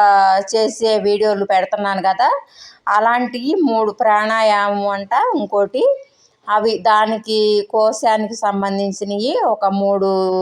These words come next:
అయితే నేర్పించారు. పొద్దున్నే, మధ్యాహ్నం, సాయంత్రం మూడు సార్లు మీకు కుదిరినప్పుడు చేసుకోండి. అట్లా మంచిది, చాలా మంచిది ఆరోగ్యానికి అని అయితే చెప్పారు.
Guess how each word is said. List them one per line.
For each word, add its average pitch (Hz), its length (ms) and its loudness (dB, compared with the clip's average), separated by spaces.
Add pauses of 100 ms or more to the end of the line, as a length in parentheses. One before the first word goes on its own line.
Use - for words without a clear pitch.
(100)
అయితే 202 260 0
నేర్పించారు. 208 1040 0 (640)
పొద్దున్నే, 240 840 -2 (680)
మధ్యాహ్నం, 240 580 0
సాయంత్రం 226 640 0
మూడు 226 200 0
సార్లు 233 420 2
మీకు 277 240 0
కుదిరినప్పుడు 233 640 -2 (100)
చేసుకోండి. 214 880 0
అట్లా 214 340 0
మంచిది, 220 680 -4
చాలా 214 460 2
మంచిది 208 520 -2
ఆరోగ్యానికి 196 960 0 (520)
అని 196 140 -2
అయితే 196 220 0
చెప్పారు. 226 800 0